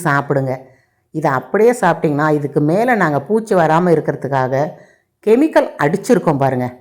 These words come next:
அதெல்லாம் வந்து வயித்துக்குள்ள போகும். வாய் ஃபுல்லா பார்த்தீங்கன்னா உங்களுக்கு எரியறதுக்கு காரணம் அதுதான்னாரு." ரொம்பவே கேட்டு எங்களுக்கு அதிர்ச்சி ஆயிடுது. நிறைய பேர் திராட்சை வாங்கி அப்படியே சாப்பிடுவீங்க.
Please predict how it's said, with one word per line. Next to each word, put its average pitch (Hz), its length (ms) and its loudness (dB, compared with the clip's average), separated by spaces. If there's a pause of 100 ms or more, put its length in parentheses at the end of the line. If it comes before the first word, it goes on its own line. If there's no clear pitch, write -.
அதெல்லாம் 147 500 0
வந்து 147 320 0
வயித்துக்குள்ள 156 560 0
போகும். 135 540 -2 (440)
வாய் 151 400 0
ஃபுல்லா 160 280 2
பார்த்தீங்கன்னா 160 420 -4
உங்களுக்கு 151 340 -2
எரியறதுக்கு 147 640 0
காரணம் 143 640 -2
அதுதான்னாரு." 139 640 -4 (640)
ரொம்பவே 175 580 0
கேட்டு 156 320 0
எங்களுக்கு 135 420 -2
அதிர்ச்சி 139 440 -4
ஆயிடுது. 127 360 -4 (200)
நிறைய 254 340 2
பேர் 262 220 0
திராட்சை 170 440 0
வாங்கி 160 260 0
அப்படியே 156 500 0
சாப்பிடுவீங்க. 135 640 -4